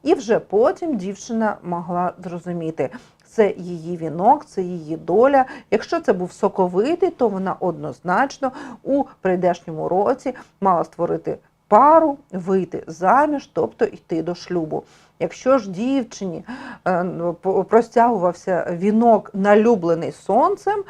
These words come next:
то це означало, що заміж вона цього року не вийде, їй ще треба молитися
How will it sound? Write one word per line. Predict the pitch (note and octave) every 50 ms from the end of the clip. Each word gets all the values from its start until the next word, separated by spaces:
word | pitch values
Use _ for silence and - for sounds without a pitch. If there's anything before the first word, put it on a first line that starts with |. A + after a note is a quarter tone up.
| - - - D#4+ C4+ -
то | - A3 G3+
це | G3+ - - A#3+ B3 D#4+
означало, | F4+ G4 F#4 F4 G4+ - - - C#4 - C#4 D4 D#4
що | D#4 - - C#4 A#3+
заміж | G#3+ G#3 A3 A3+ A3+ A3+ A3+ -
вона | G3 F#3+ F#3 F3
цього | F3+ - G3+ F3+ F#3 F3+
року | E3+ E3+ E3 - F3
не | D#3+ D3+ D3
вийде, | D3+ C#3+ D#3+ G3 A#3+ C4+ D4 C4+ F4 E4+ E4 - - - _ _ -
їй | G3 A3 A3+ A3
ще | A3+ - - - - F3 E3+ G#3 B3+
треба | C4+ - - F#3+ F#3 F#3+ G3 G#3 A#3 A3+ C4 B3 - - - - - -
молитися | G3+ A#3 B3+ B3 A3+ F#3 G3 A3+ - D4 D4 - - G#3 F3